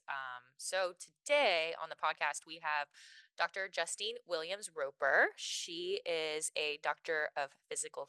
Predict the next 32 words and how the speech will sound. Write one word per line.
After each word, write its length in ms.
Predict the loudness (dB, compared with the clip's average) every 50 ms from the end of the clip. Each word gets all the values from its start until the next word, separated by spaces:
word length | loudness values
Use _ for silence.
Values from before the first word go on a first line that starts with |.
| _
therapy, 500 | -8 -6 -4 -6 -6 -2 0 0 0 0 0 -2 -10 -20 -20 -20 -20 -20 -20 _ _ _ _ _
um, 220 | 2 4 4 2 2
who 80 | -2
specializes 520 | 0 0 2 2 4 4 2 4 2 0 -4
in 100 | -6 -2
pelvic 320 | 0 0 0 0 -2 -4
floor 320 | -8 -8 -4 -4 -2 -4 -2 2
health. 360 | 2 2 2 2 -2 _ -20 -20 _ _
Um, 280 | -6 -4 -4 -4 -6 -8 -10 -16 _ _
she's 220 | -14 -12 -6 0
also 300 | 2 2 2 2 2 2 2
a 40 | 4
wellness 340 | 2 2 2 0 0 0
expert, 640 | 0 0 0 -2 -2 0 2 2 0 -2 -6 -12 -12 _ _ _ _ -2
a 320 | 0 0 0 0 -2 -4 -4 -6 -8 -14 -20 -20 _ _ _
marathon 500 | 2 6 6 6 6 6 4 2 2 0
runner, 520 | 0 0 0 0 2 0 2 2 2 0 -2 -4
and 100 | -8 -8
just 240 | -8 -8 -6 -8 -10 -4 _
all 200 | 2 2 4 4
around 400 | 4 4 4 4 2 2 -2 -6
kind 280 | -8 -6 -4 -2 -2 -2
of 60 | -4 -4
a 60 | 0
badass. 720 | 2 2 2 2 0 -2 -2 -2 -2 -2 -4 -4 -4 -6 _ _ -4
Um, 340 | -4 -4 -4 -6 -8 -10 -12 -16 _ _ _ _ _ _ _ _
not 140 | -6 -6 -4
kind 200 | -4 -6 -6 -8
of, 80 | -10 -14 _ -10
is 180 | -8 -8 -8
a 20 | -8
badass. 480 | -8 -8 -6 -6 -6 -8 -8 -8 -10